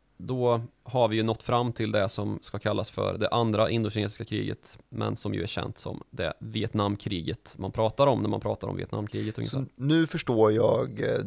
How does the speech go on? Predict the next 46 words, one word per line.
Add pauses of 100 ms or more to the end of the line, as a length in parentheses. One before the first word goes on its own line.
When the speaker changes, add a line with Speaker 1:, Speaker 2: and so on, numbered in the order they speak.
Speaker 2:
dominobricka-delen
igen
här,
för
då
Speaker 1:
Ja.
Speaker 2:
måste
ju, (280)
eh,
U
S
A,
som
tidigare
har
varit
då
i
Korea, (320)
att (240)
steppa
upp
i (260)
fallet
Vietnam
också,
Speaker 1:
Ja. (100)
Speaker 2:
när
man
ser
att,
eh, (140)
kommunismen
håller
på
att (160)
f-, (460)
vinna. (260)
Speaker 1:
Ja. (520)
Eh,
man
har
ju
precis
skickat
hem